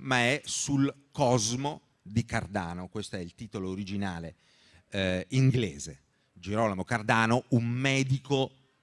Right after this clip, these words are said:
matematico, astronomo, astrologo, ciarlatano se vogliamo <laughs> anche un po', eh, perché <clears throat> Grafton ci fa vedere, eh, come la pratica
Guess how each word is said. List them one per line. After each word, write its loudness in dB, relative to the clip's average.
matematico, -4
astronomo, -4
astrologo, -2
ciarlatano -4
se -12
vogliamo -6
<laughs> -10
anche -12
un -4
po', -6
eh, 0
perché 0
<clears throat> -4
Grafton -2
ci -6
fa -4
vedere, 0
eh, 0
come 2
la -4
pratica -4